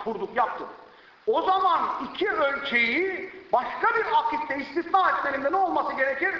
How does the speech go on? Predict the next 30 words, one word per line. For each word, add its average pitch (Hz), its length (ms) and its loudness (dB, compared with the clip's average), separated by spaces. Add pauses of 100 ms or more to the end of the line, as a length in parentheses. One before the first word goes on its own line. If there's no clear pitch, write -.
(300)
Caiz 214 280 2
olması 143 340 -4
gerekir. 123 380 -10
Kuraldır 269 440 2
bu. - 280 -12 (360)
Dolayısıyla 330 760 0
o 330 80 2
yığın 403 400 0
buğdayı 269 500 0
kişi 262 240 -6
satarken 240 760 2 (420)
iki 254 300 -2
ölçek 254 640 0
müstesna, 262 960 0 (140)
kalanı 254 520 4
sana 285 240 4 (140)
şu 403 140 0
kadar 311 320 2
paraya 247 320 4
sattım 233 540 0
derse 240 640 2 (300)
ne 185 80 4
olması 202 420 0
gerekir? 202 460 -2 (380)
Caiz 143 300 -2
olması 98 380 -12
gerekir. 95 300 -18 (480)
Bu - 80 -10
kaidedir 147 460 0
ha. 98 160 -10